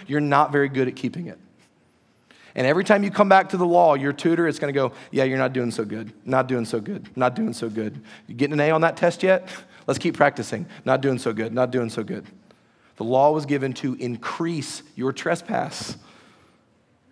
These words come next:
The if of the covenant was meant to lead you to try and fail at it so that you would know you can't keep it perfectly. So, if you're someone who has tried very hard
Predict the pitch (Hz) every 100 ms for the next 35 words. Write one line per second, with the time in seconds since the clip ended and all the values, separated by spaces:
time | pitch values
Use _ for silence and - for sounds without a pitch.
0 | _ _ _ _ _ _ _ _ _ 127
1 | 127 151 190 - - 156 156 151 156 165
2 | 139 123 110 - - 123 120 131 131 127
3 | 123 117 127 151 120 117 110 107 - -
4 | - 131 131 151 160 165 147 113 - -
5 | 139 139 131 120 110 107 113 - - _
6 | - - - 113 101 120 135 139 123 117
7 | 110 107 113 110 - - 110 110 - -
8 | 113 - - - 107 117 107 131 143 _
9 | _ _ _ _ _ _ _ _ _ _
10 | _ - 185 170 - - _ _ _ _
11 | _ - - - - 120 147 147 147 151
12 | 147 127 120 - - 131 127 123 107 110
13 | 117 123 117 107 104 123 143